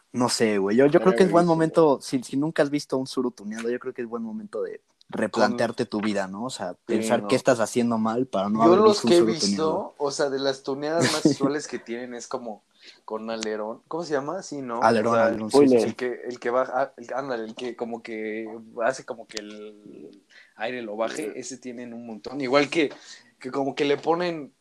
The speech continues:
Speaker 3: algo en los lados para que esté cerquísima del piso, ese igual es de
Speaker 1: Lo tumban, lo tumban, sí. Yo, yo
Speaker 3: Lo
Speaker 1: que tengo la
Speaker 3: tumban.
Speaker 1: fortuna o infortuna de vivir en un pueblo, su casa está aquí,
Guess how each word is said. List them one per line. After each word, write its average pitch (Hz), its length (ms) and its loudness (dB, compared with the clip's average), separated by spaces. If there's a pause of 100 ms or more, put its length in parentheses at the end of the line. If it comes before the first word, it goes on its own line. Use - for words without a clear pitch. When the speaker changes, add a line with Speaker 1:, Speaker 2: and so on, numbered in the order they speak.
(120)
Speaker 3:
algo 151 380 2
en 156 80 -8
los 117 160 -8
lados 131 240 -2
para 113 200 -6
que - 100 -18
esté 131 260 -10
cerquísima 127 680 -8
del 101 140 -10
piso, 110 340 -16
ese 117 200 -12
igual 110 240 -8
es 107 100 -10
de - 120 -16
Speaker 1:
Lo 107 200 2
tumban, 110 480 6
lo 104 120 -4
tumban, 117 300 -2
sí. 123 220 -2
Yo, 147 160 6
yo 147 160 4
Speaker 3:
Lo - 60 -4
Speaker 1:
que 170 80 -4
tengo 170 200 4
la 160 100 4
Speaker 3:
tumban. - 60 -8
Speaker 1:
fortuna 147 600 0 (180)
o 123 320 -2 (360)
infortuna 120 680 -2
de 113 80 2
vivir 113 220 0
en 127 100 -2
un 127 100 -6
pueblo, 127 500 -2 (360)
su 117 180 -2
casa 127 260 2
está - 180 -2
aquí, - 220 -4